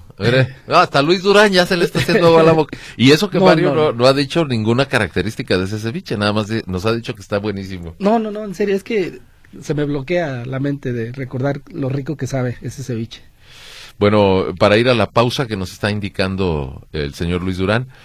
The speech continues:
Speaker 2: aquí me hago eco de Betty Martínez, que nos dice que escribió desde las nueve catorce y comparte un icono de una, pues es una muñequita riéndose.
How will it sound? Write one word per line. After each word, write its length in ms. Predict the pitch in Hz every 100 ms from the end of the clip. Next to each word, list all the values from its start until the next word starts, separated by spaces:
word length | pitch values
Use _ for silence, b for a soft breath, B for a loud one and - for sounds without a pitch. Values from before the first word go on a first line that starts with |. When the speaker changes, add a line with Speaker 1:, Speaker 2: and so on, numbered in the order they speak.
| B B
Speaker 2:
aquí 340 | - - 92
me 140 | 101 98
hago 420 | 92 107 98 87
eco 260 | 92 117 107
de 160 | 82
Betty 260 | 78 92 113
Martínez, 720 | 95 - - 110 113 104 - - b b b b -
que 180 | - 85
nos 180 | 85 90
dice 220 | 101 123
que 80 | 113
escribió 460 | 98 - 95 107 120
desde 160 | 120
las 140 | 101 95
nueve 260 | 104 120
catorce 460 | 117 101 117 113 113
y 160 | 78 85
comparte 480 | 98 90 120 - 131
un 160 | 120
icono 340 | 117 117 107 95
de 100 | 87
una, 580 | 95 98 90 73 65 - - - -
pues 160 | 131
es 100 | 135 139
una 140 | 131
muñequita 600 | 107 98 87 107 110 107
riéndose. 640 | 92 101 104 104 110 127